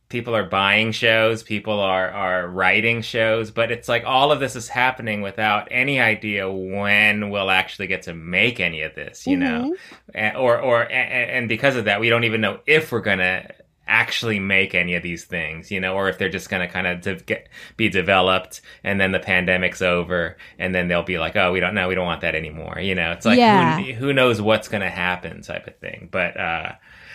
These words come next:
Speaker 1: but, I mean, it's, you know, it is a good time to, to, to fe-, feel creative and inspired. It's a good time to do that, you know, to create and make stuff. Uh, and
Speaker 2: Yeah.
Speaker 1: if you don't, then it's a good time to chill out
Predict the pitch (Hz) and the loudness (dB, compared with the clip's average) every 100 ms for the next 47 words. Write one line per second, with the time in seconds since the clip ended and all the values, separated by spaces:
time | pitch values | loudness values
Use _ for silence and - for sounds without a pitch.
0 | - - - _ 143 139 160 151 147 143 | -20 -20 -20 _ 6 6 4 4 4 6
1 | 139 135 - 170 151 127 127 123 120 120 | 6 2 -6 0 4 6 6 4 2 0
2 | 117 113 104 104 107 104 104 - 107 101 | 0 2 2 0 0 0 0 -2 -2 0
3 | 101 - 104 101 - - 110 90 _ - | -2 -6 -14 -18 -20 -8 -6 -6 _ -20
4 | - - 110 107 - 104 98 107 98 95 | -20 -10 -8 -8 -2 -2 -2 0 4 4
5 | 101 101 92 87 - 90 90 98 98 - | 4 2 -2 -4 -2 2 4 2 0 -6
6 | 92 87 - 90 90 87 92 90 90 - | -8 -8 -4 -4 -4 -6 -4 -2 -2 -4
7 | 110 87 87 - 90 - - 95 85 92 | -4 -4 -4 -4 -4 -4 -6 0 2 2
8 | 98 - 90 87 90 - 87 87 - 101 | 0 -4 -4 -4 -6 -4 -2 -2 -2 0
9 | 107 117 - - - - - - - 202 | 0 -2 -4 -6 -6 -10 -12 -6 2 2
10 | - 104 98 92 87 92 101 120 107 98 | 2 -4 -6 -4 2 2 2 0 -2 -2
11 | 87 90 95 - 101 98 95 - - 104 | -2 -4 -4 -2 -2 -2 -4 -6 0 2
12 | 98 120 - | 2 2 -2